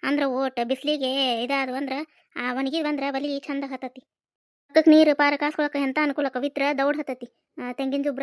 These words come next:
ಪಬ್ರ ಇತ್ತಂದ್ರ ಹೊಲಕ್ಕರ ಹೆರ್ಸಿದ್ರ ಹಿಂಬಾಕತಿ ಜಾಗ ಒಟ್ಟು. ಹತ್ತೆ ಆದಂಗ್ ಆಗೈತಿ, ಬಾಳ ಒಗ್ದೇವಲ್ಲ ತುಂಬಿ ತುಂಬಿ ತಿಪ್ಪಿ, ತಿಪ್ಪಿ ಸಗಣಿನ. ಇಷ್ಟ್ ಏನ್ ಮಾಡಾತ, ಏನ್ ಮನೆ ಸನಕ್ ಹಾದಿಲ್ಲ? ಇನ್ ಕೆಲಸ ಆಗೈತೇನಿಲ್ಲ, ಅಡ್ಡಾಡ್ಕೊಂತ ಹೋಗ್ಬರ್ತೇನೆ ತಡಿ, ಬ್ಯಾಸ್ರ ಆಗೈತೆ ನನಗೂ, ಕೆಲಸ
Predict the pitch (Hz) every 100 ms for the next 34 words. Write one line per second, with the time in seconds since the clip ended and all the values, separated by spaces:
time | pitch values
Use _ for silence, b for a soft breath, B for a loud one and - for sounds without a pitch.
0 | 269 269 262 269 - 285 233 302 _ _
1 | _ _ _ _ - 349 359 330 285 330
2 | 320 285 294 285 262 233 254 285 277 269
3 | 381 _ _ _ - 311 320 311 269 285
4 | 285 254 262 294 285 262 254 285 277 254
5 | 277 294 285 285 262 311 294 254 - 240
6 | 262 294 294 269 302 277 370 _ _ _
7 | _ - 440 392 392 392 339 320 349 320
8 | 339 339 330 311 233 254 427 _ _ _
9 | - 262 254 277 320 320 311 311 294 247
10 | 294 285 285 269 262 277 277 240 240 262
11 | - 254 262 277 247 247 254 269 269